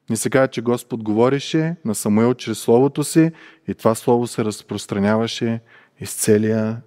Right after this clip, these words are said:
Израел. Дали са писали послания? Не знаем. Но по някакъв начин това Слово е достигало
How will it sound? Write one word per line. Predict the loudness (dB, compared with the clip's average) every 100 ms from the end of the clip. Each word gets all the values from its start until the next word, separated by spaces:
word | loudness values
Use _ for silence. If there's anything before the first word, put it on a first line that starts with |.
| -6
Израел. | -2 0 0 0 -4 -18 -2
Дали | 2 2
са | 0
писали | -2 0 2 2
послания? | -2 -6 0 2 2 0 -2 -8 _ _ -20 _ _ -6
Не | -4
знаем. | -2 0 0
Но | 0
по | 2
някакъв | 2 2 0 -2
начин | 0 -2 -2 -2
това | 0 0
Слово | 2 2 2
е | 0
достигало | -4 -4 -2 2 2 2 -2